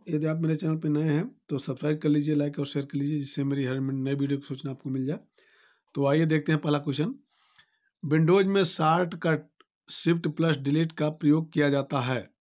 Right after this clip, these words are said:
तो पहला क्वेश्चन देखते हैं कौन सा सही है, इसमें ए सही है, चयनित आइटम को रिसाइकिल बिन में डाले बिना स्थायी रूप से डिलीट करने के लिए। नेक्स्ट है, क्लिक जैकिंग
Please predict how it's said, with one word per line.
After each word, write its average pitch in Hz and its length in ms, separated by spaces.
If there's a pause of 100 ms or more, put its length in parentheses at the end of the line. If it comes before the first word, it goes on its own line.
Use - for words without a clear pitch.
(600)
तो 127 220
पहला 135 280
क्वेश्चन 143 280
देखते 143 220
हैं 143 120
कौन 143 200
सा 151 160
सही 139 260
है, 220 160 (100)
इसमें 147 280
ए 160 160
सही 147 220
है, 185 140 (760)
चयनित 190 380
आइटम 165 320
को 170 140
रिसाइकिल 160 600 (100)
बिन 147 180
में 160 180
डाले 143 280
बिना 156 300 (460)
स्थायी 151 340
रूप 151 140
से 165 160
डिलीट 147 300
करने 139 340
के - 140
लिए। 107 220 (600)
नेक्स्ट 143 240
है, 156 160 (1700)
क्लिक 190 240
जैकिंग 170 640